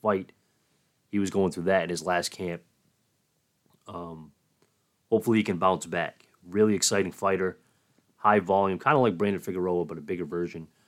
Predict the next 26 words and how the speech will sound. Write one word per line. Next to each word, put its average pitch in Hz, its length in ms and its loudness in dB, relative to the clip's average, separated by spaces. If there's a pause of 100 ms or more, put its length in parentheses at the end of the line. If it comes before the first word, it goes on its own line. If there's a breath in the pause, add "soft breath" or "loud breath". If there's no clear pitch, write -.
(760)
Um, 82 480 -6 (680)
but 110 80 -2
he 110 60 0
takes 123 260 2
too - 120 -8
many 101 160 0
shots. - 380 -8
He, 90 140 -14
he 87 180 -16
needs 107 240 -6
to 101 260 -2 (340)
tighten 107 280 -2
up 95 100 -6
the - 80 -20
defense 90 480 -10 (380 soft breath)
a 87 80 -4
lot 92 340 4
more 95 420 2 (320 soft breath)
if 87 100 -20
he's 87 120 -8
going 90 260 -2
to - 100 -10
return 87 440 -4
to 82 100 -18
championship 82 580 -8
level. 76 260 -14